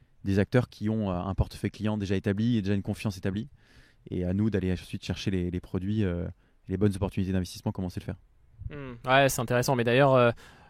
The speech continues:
Speaker 2: euh, moi, le nom de ce podcast, Pourquoi aventurer de la vie, c'est justement, et pas de l'immobilier, c'est parce que, euh,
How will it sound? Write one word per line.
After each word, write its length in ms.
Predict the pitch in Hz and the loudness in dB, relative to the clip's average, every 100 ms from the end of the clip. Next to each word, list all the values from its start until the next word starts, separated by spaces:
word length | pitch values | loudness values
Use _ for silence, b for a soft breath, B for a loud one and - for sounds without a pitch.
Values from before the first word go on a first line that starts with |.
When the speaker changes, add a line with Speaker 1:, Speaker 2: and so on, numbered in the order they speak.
| B - | B -8
Speaker 2:
euh, 280 | 123 113 113 | 0 2 4
moi, 160 | 127 131 | 6 6
le 240 | 120 117 | 6 4
nom 160 | 123 131 | 2 -2
de 60 | |
ce 100 | - | 0
podcast, 420 | 131 127 - 135 - | 0 2 2 2 2
Pourquoi 380 | - - 135 | 2 6 8
aventurer 580 | 123 98 117 117 - 123 | 6 2 -2 -2 -2 -2
de 80 | 120 | 2
la 100 | 120 | 2
vie, 140 | 127 | 2
c'est 360 | 135 120 110 107 | 2 2 4 4
justement, 500 | 104 - 123 123 123 | 0 2 4 4 4
et 80 | 107 | 4
pas 200 | 123 113 | 4 4
de 80 | 110 | 2
l'immobilier, 460 | 117 117 120 135 | 0 0 2 2
c'est 140 | 135 113 | 2 0
parce 180 | 117 | -2
que, 120 | - 120 | 0 2
euh, 300 | 113 107 | 4 4